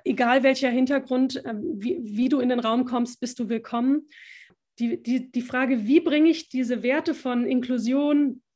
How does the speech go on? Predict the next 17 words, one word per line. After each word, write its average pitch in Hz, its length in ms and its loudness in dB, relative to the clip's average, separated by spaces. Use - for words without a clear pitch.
Partizipation, 262 1120 0
Sicherheit, 247 640 -2
Kreativität, 247 720 -2
wie 247 120 2
bringe 277 280 4
ich - 120 -2
die - 180 -2
eigentlich, 269 640 -2
wie 262 260 0
in, 269 500 0
wie 269 240 2
übersetze 277 520 2
ich 277 200 -4
die 254 100 -2
für 262 140 -4
eine 240 160 0
Gruppe, 302 520 0